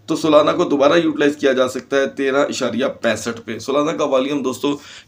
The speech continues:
किसी भी वक्त मार्केट में गिरना शुरू हो जाता है। अब बात करते हैं शिबा इनू की। मौके का फ़ायदा उठाते हुए मैंने रात की वीडियो में आपको आगाही दी थी कि दोस्तों शिबा इनू एक अच्छे लेवल में आया है, बाय करना बनता है।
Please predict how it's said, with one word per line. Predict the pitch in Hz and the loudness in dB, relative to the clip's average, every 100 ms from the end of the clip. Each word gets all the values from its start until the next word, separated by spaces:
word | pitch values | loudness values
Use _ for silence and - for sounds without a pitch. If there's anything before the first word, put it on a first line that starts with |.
| - | -6
किसी | 147 180 | -4 -2
भी | 165 147 | -2 0
वक्त | 147 139 | 0 0
मार्केट | 123 113 - 113 | 0 0 -2 -6
में | 147 - | -6 -6
गिरना | 98 104 | -6 -6
शुरू | 101 92 | -6 -10
हो | 95 87 | -10 -8
जाता | 95 92 98 | -6 -6 -8
है। | 95 - - - - _ - | -8 -14 -20 -20 -20 _ 2
अब | - | 6
बात | - 180 | 6 4
करते | 160 - | -2 -4
हैं | 156 143 | -6 -6
शिबा | - 120 135 | -4 0 0
इनू | 131 120 | 0 -6
की। | 117 120 - 110 | -8 -10 -10 -2
मौके | 127 147 180 | 2 2 2
का | 185 | 2
फ़ायदा | 170 160 156 | 4 4 4
उठाते | 160 151 135 147 | 2 2 0 0
हुए | 147 147 | 0 2
मैंने | 147 135 | 0 2
रात | 107 117 - | 2 2 0
की | 147 | -4
वीडियो | 127 135 135 | -2 -2 -2
में | 131 | -2
आपको | 123 127 110 | -2 -2 -2
आगाही | 107 143 | 0 2
दी | 127 117 | 0 -2
थी | 139 139 - - - | -4 -6 -12 -20 -4
कि | 147 | -2
दोस्तों | 143 143 160 | 0 -2 -2
शिबा | - 135 135 139 | -4 -2 0 0
इनू | 123 143 | 0 -2
एक | - 147 135 | -2 -2 -4
अच्छे | - 143 | -2 2
लेवल | 120 123 120 | 4 2 0
में | 110 | 2
आया | 117 120 | 2 2
है, | 135 120 | 0 -2
बाय | 117 120 | 0 -2
करना | 113 113 123 120 | -2 -4 -2 -2
बनता | 110 92 101 104 | -4 -4 -2 -2
है। | 98 | -4